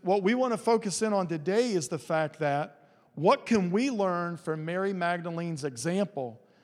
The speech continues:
of her faithfulness and her courage and her genuine love for Christ with the events of the resurrection?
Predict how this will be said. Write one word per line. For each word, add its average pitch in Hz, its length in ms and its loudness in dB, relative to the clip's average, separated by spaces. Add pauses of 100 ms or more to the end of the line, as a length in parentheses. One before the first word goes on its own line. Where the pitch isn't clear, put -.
(100)
of 165 140 0
her 160 140 -2
faithfulness 220 880 0
and 160 120 -2
her 151 120 -2
courage 202 600 0
and 160 140 -4
her 151 80 -4
genuine 185 720 -2
love 170 240 0
for 156 100 -6
Christ - 760 -4 (2000)
with 170 220 -2
the 180 140 -2
events 170 380 -2
of 160 100 -4
the 156 80 -2
resurrection? 139 680 -4